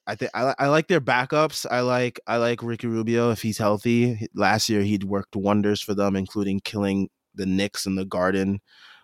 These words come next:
randomly with, like, eight threes or whatever it was.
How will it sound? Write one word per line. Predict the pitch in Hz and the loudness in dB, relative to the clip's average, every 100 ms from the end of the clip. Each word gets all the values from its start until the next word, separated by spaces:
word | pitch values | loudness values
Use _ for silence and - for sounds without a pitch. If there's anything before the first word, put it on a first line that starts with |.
| _ - | _ 0
randomly | 101 104 101 104 107 110 98 | 2 4 4 2 2 2 0
with, | 95 101 - | -2 -2 -2
like, | 101 98 - _ _ _ _ _ _ _ _ | -6 -8 -12 _ _ _ _ _ _ _ _
eight | 117 120 - | 0 0 0
threes | 117 117 117 117 | 2 4 4 4
or | 117 | 4
whatever | 113 110 110 | 4 4 4
it | 98 | 2
was. | 107 113 113 113 101 | 4 4 4 0 -6